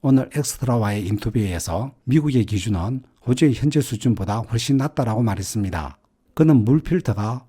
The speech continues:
화학 물질의 양을 줄일 수 있다고 말했지만, 정부가 물을 테스트함으로써 조치를 취할 것을 촉구했습니다. 그는 생수를 사용하는 것도 선택 사항이라고 말했지만, 건강상의 위험도 있다고 인정했습니다.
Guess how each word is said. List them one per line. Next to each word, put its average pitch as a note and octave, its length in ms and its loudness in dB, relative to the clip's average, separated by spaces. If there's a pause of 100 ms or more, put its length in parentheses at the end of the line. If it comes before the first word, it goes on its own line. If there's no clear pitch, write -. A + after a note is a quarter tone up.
화학 E3 240 2
물질의 A#2+ 380 -2
양을 A2+ 260 2
줄일 C#3 240 -2
수 C3+ 160 -2
있다고 C3+ 320 -2
말했지만, G2+ 720 -2 (180)
정부가 C3+ 400 2
물을 A2+ 520 0 (260)
테스트함으로써 A2+ 1000 -2 (260)
조치를 A#2+ 380 -2
취할 A2+ 220 -2
것을 D3+ 260 -2
촉구했습니다. F#2+ 880 -4 (420)
그는 D#3+ 220 4
생수를 E3+ 380 2
사용하는 B2 540 0
것도 G2+ 480 -6 (260)
선택 D3+ 340 0
사항이라고 A#2+ 560 0
말했지만, F#2+ 680 -4 (140)
건강상의 B2+ 680 2
위험도 B2 360 4
있다고 G2+ 340 -2
인정했습니다. G2 920 0